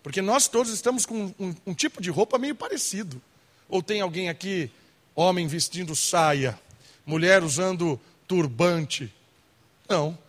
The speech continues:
Mas se você for em alguns lugares do mundo, essa será a roupa bela. Então, essa proposta tá ligado que a beleza é algo ligado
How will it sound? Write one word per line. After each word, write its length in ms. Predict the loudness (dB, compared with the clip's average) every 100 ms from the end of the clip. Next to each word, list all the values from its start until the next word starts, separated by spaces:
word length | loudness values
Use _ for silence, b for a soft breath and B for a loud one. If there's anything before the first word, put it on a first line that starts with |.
| _ -4
Mas 120 | -2
se 80 | 0
você 200 | -2 -2
for 200 | -2 -2
em 20 |
alguns 240 | -4 -4
lugares 320 | -2 0 0
do 80 | -2
mundo, 320 | -4 -4 -2
essa 220 | 0 0 0
será 240 | -2 0
a 20 |
roupa 240 | 0 0 0
bela. 420 | 0 0 -2 -6 _ _ b b b b b _ _ _ _ _ _ _ _ _ _ _ _ _ _ _ _ _ _ _ -14
Então, 480 | -2 2 2 0 -10 _ 0
essa 260 | 0 0
proposta 680 | -2 -4 0 2 2 0 -4
tá 140 | -4 -2
ligado 320 | 2 0 0
que 100 | -2
a 60 |
beleza 640 | -2 -2 -2 -2 -2 -4 -6 b b b 0
é 100 | 2
algo 280 | 2 2 -4
ligado 580 | -4 0 2 2 -2